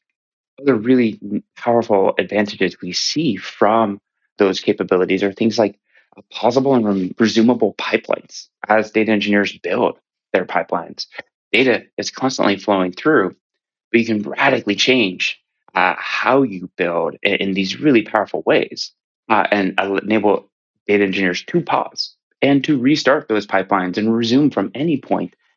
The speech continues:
and inspect those pipelines, which is, you know, akin to what we've seen from far more of the advanced developer tools and debugging tools that have, uh, emerged over the last decade as well.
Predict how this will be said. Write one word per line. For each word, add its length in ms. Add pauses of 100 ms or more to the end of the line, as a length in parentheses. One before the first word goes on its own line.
(140)
and 100
inspect 380
those 180
pipelines, 500 (560)
which 220
is, 280 (300)
you 100
know, 60
akin 300
to 80
what 160
we've 160
seen 260
from 400 (360)
far 180
more 140
of 60
the 140
advanced 500 (240)
developer 320
tools 360 (160)
and 280
debugging 440
tools 360 (160)
that 100
have, 160 (120)
uh, 160
emerged 340
over 120
the 80
last 320
decade 420
as 160
well. 220